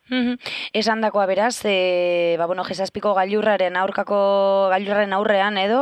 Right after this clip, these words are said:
horren aurka talde bat, eh, aurkeztu berri dutela, taldea osatu eta aurkeztu berri dutela Biarritzen, eta ikusiko dugu,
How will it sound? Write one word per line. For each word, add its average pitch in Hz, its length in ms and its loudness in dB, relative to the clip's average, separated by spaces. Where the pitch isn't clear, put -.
horren 208 200 0
aurka 196 320 0
talde 196 260 0
bat, 180 240 2
eh, 175 640 2
aurkeztu 185 400 -4
berri 180 220 0
dutela, 196 340 -2
taldea 190 280 0
osatu 185 260 -4
eta 175 140 -2
aurkeztu 196 280 -6
berri 202 220 0
dutela 202 260 0
Biarritzen, 196 460 -2
eta 233 100 0
ikusiko 202 420 -4
dugu, 196 280 0